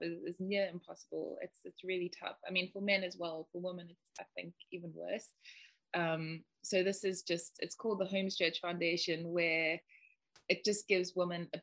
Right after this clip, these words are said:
base where they at least don't have to worry about, like, sort of rent. It's a, it's a good communal environment, um, which is why I said there's, like, two beds down here. There's a kitchen upstairs. There's another massive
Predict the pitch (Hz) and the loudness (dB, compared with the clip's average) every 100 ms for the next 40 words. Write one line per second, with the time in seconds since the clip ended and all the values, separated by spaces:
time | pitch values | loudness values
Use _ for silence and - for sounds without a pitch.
0 | - 180 170 - - 165 160 156 165 165 | 6 8 8 2 0 2 4 4 2 2
1 | 185 180 - 175 170 147 165 165 160 151 | -2 -4 0 0 0 -8 -6 -2 -2 -2
2 | 151 147 - 143 - - - 156 - 185 | -2 -2 -4 -6 -6 -12 -6 -6 0 2
3 | 175 170 165 - 165 - 175 175 175 - | 2 0 -6 -8 -10 -10 -10 -4 -4 -6
4 | _ _ _ _ _ - 185 202 190 180 | _ _ _ _ _ -6 0 2 4 2
5 | 175 185 185 190 196 196 180 180 180 175 | 0 -2 0 2 4 2 0 -2 -2 -4
6 | - 165 180 180 202 196 190 196 190 202 | 0 2 2 2 2 4 4 2 2 2
7 | 220 - - - 254 240 208 214 208 226 | 2 0 -2 0 0 2 0 0 0 0
8 | 202 214 226 202 196 190 190 202 - _ | 2 4 6 8 8 8 4 2 -6 _
9 | - - - 247 214 202 - 226 - 202 | -2 -2 2 2 2 2 0 -2 -2 0
10 | 202 202 202 202 214 220 214 208 202 202 | 0 0 0 0 4 4 4 2 0 -2
11 | 220 220 | -4 -4